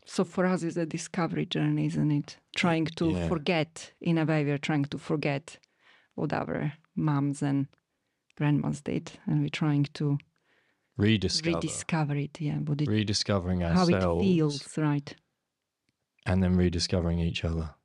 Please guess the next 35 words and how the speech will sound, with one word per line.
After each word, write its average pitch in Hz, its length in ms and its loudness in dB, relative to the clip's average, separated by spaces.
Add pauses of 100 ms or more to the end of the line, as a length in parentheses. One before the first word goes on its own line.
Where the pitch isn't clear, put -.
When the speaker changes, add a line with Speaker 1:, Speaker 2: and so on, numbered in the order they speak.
(160)
Speaker 1:
Yeah. 170 240 4 (440)
Speaker 2:
That's 120 200 0
exciting, 95 520 -2
isn't 101 220 0
it? 196 160 2 (500)
Speaker 1:
Yeah. 175 120 2
<laughs> - 0 - (280)
Speaker 2:
You 170 120 2
know, 135 160 6
'cause 117 140 -6
there's 127 160 4
always 123 260 6
a 107 40 4
new 104 180 4
dynamic 101 560 2
there. - 160 -6
Speaker 1:
Yeah. 214 160 2 (100)
Speaker 2:
That's 185 240 0
exciting, 117 540 0
right? 101 120 -2
If 110 80 -2
you 113 60 6
look 117 180 2
at 95 60 2
it 95 100 -2
like 98 160 0
that, 98 360 0
it's - 200 -8
like, 95 200 -2
Speaker 1:
Mm. - 200 -8 (180)
Speaker 2:
you 104 120 -6
know, 80 260 -4 (300)
every 92 640 -2
moment 95 600 0
just, - 460 -6